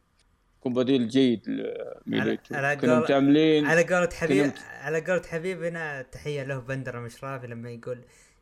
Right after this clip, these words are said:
Speaker 2: "جدي روكي". <laughs>
Speaker 1: ما قصر، بس إن الفريق أساسًا ذيك الفترة
Speaker 2: تعبان،
Speaker 1: كله
Speaker 2: تعبان.
Speaker 1: على بعضه سيء. كل الف-، الفريق على بعضه سيء.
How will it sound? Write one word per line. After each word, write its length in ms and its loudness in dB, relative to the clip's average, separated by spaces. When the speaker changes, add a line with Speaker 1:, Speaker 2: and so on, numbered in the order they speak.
Speaker 2:
"جدي 260 -6
روكي". 500 -4
<laughs> 60 -20
Speaker 1:
ما 120 4
قصر، 460 2
بس 240 -2
إن 160 0
الفريق 480 0
أساسًا 340 -6
ذيك 240 -10
الفترة 500 -8
Speaker 2:
تعبان، 320 -8
Speaker 1:
كله 80 -12
Speaker 2:
تعبان. 200 4
Speaker 1:
على 240 4
بعضه 340 2
سيء. 380 -8
كل 100 0
الف-، 200 -4
الفريق 500 -4
على 140 2
بعضه 220 -2
سيء. 340 -12